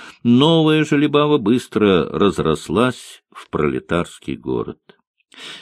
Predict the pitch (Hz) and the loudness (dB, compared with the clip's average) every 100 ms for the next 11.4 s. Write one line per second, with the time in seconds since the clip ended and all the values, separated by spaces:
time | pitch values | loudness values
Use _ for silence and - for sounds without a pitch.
0 | - 120 170 160 156 151 127 120 131 - | -8 -2 0 0 -2 -2 -2 -2 -4 -10
1 | - 123 117 98 107 107 107 101 95 87 | -6 -6 0 2 4 4 4 4 4 2
2 | - 104 98 85 87 85 95 113 87 78 | 2 0 0 -2 -2 -2 -2 0 -2 -4
3 | - 80 - 131 - - 80 73 - - | -4 -4 -2 -2 -4 -14 -8 -8 -8 -10
4 | - - 110 107 - _ _ _ _ _ | -10 -8 -6 -6 -8 _ _ _ _ _
5 | _ - - _ 87 110 123 143 185 175 | _ -20 -20 _ -2 0 2 2 2 0
6 | - - 160 160 151 135 - 139 135 107 | -4 -4 -2 0 0 0 2 2 4 0
7 | - _ _ _ _ - 73 82 101 147 | -2 _ _ _ _ -12 -4 0 2 0
8 | - 135 135 127 113 113 101 113 113 - | -2 -6 -4 -4 -2 -2 0 0 0 -4
9 | 95 92 - 85 82 87 80 82 85 82 | -6 -8 -6 -6 -4 -4 -4 -4 -6 -8
10 | - 87 - 87 73 69 104 - - 85 | -8 -8 -6 -6 -6 -2 -2 -2 -4 -4
11 | - - - | -4 -8 -10